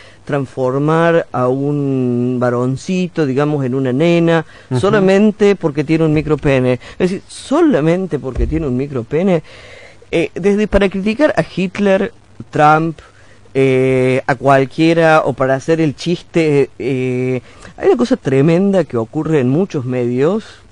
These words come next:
Speaker 1: hegemónicos,
Speaker 2: <laughs>
Speaker 1: donde ya no se pueden hacer chistes sobre mujeres,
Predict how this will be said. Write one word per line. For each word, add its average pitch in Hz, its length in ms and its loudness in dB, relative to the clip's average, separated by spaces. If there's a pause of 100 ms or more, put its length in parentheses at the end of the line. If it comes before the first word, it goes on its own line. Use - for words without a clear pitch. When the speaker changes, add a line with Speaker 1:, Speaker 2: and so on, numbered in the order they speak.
(240)
Speaker 1:
hegemónicos, 151 840 0 (200)
Speaker 2:
<laughs> - 160 -8
Speaker 1:
donde 170 840 2
ya 170 160 2
no 220 100 2
se 190 120 -2
pueden 190 240 0
hacer 160 220 -2
chistes 175 280 -4
sobre 147 140 0
mujeres, 180 640 -4